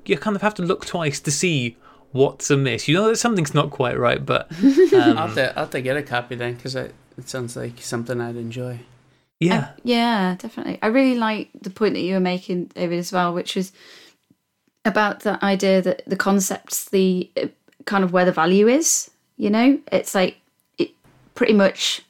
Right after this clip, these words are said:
Speaker 2: anybody can make a, a relatively good technical image.
Speaker 3: Yeah.
Speaker 2: Uh, now, you know, with, with all the fantastic technology that we have and the opportunities that we have, but not everybody can come up with an interesting concept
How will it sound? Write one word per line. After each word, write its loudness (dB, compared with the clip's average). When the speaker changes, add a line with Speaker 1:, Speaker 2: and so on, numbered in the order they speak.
Speaker 2:
anybody 4
can 0
make 0
a, 0
a -4
relatively 2
good 2
technical -4
image. 0
Speaker 3:
Yeah. -4
Speaker 2:
Uh, 0
now, 2
you 4
know, 4
with, 2
with 2
all 4
the 4
fantastic -4
technology 0
that 0
we -2
have 2
and 2
the 2
opportunities 2
that -6
we 0
have, 0
but 6
not 4
everybody 4
can -2
come 4
up 2
with 2
an 4
interesting 0
concept -6